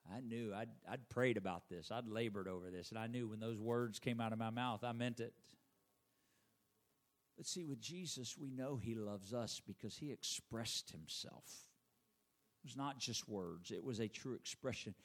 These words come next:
He commended his love for us in that while we were yet sinners, Christ died for us.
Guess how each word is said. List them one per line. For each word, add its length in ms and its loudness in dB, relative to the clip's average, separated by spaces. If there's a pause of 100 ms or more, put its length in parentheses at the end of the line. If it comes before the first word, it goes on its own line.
(180)
He 100 4
commended 640 4
his 160 2
love 220 6
for 160 4
us 180 4
in 60 4
that 120 2
while 160 6
we 140 4
were 80 2
yet 220 4
sinners, 360 0
Christ 420 2
died 380 2
for 320 0
us. 540 -8